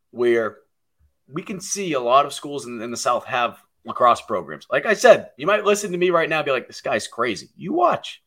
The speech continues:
You watch. It's becoming more popular. Baseball, unfortunately, I'm not saying, "Okay, you're gonna get rid of baseball." It's not what I'm saying. But there's gonna be that demand, right? I mean, you look at some <laughs> Assumption and some of these other schools,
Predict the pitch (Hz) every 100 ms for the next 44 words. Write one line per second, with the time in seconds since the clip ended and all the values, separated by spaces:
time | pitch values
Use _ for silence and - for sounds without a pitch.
0 | _ _ _ _ _ - 196 233 302 180
1 | - 147 - 139 - 170 208 180 202 -
2 | 240 247 240 139 101 123 - _ _ _
3 | _ _ _ 135 185 - 170 170 170 160
4 | 180 185 - 147 165 - 180 156 143 131
5 | 127 123 117 123 104 113 - - - _
6 | _ - 110 151 170 175 175 - 123 82
7 | - _ _ _ _ _ _ _ _ _
8 | _ 160 139 - - 117 127 95 143 151
9 | 123 139 123 117 - _ _ 107 107 104
10 | - - 110 120 101 69 _ _ _ 85
11 | 107 135 123 117 127 147 147 - 147 143
12 | - - _ _ - - - _ _ _
13 | _ _ _ _ _ _ - - - _
14 | _ _ _ - 156 - 180 208 - 123
15 | 117 120 147 160 156 156 135 - 170 165
16 | 131 -